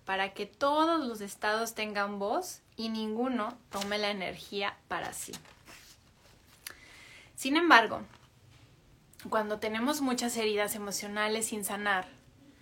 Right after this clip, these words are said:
el dolor hace rígidos los estados padre crítico y niño herido, por lo que casi toda la energía se concentra en esos dos estados. Todos contamos con una cantidad limitada de energía para vivir.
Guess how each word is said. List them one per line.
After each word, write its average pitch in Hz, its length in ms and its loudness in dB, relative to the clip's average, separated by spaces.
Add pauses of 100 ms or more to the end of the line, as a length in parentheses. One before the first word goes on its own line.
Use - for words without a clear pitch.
(240)
el 220 180 0
dolor 240 600 8
hace 220 340 4
rígidos 214 800 -2
los 196 240 -4
estados 220 480 2
padre 226 420 8
crítico 220 680 0
y 220 120 -4
niño 208 300 -4
herido, 190 320 -4 (1040)
por 226 100 0
lo 233 140 8
que 233 160 4
casi 277 260 6
toda 302 300 6
la 302 100 4
energía 247 840 6
se 214 200 -6
concentra 214 960 0
en 214 240 -4
esos 240 480 -4
dos 208 300 -2
estados. - 760 -10 (960)
Todos 330 320 8
contamos 240 640 4
con 214 180 -2
una 240 220 0
cantidad 202 440 -2
limitada 208 500 -2
de 208 80 -2
energía 185 560 -6
para 185 180 0
vivir. 202 420 -6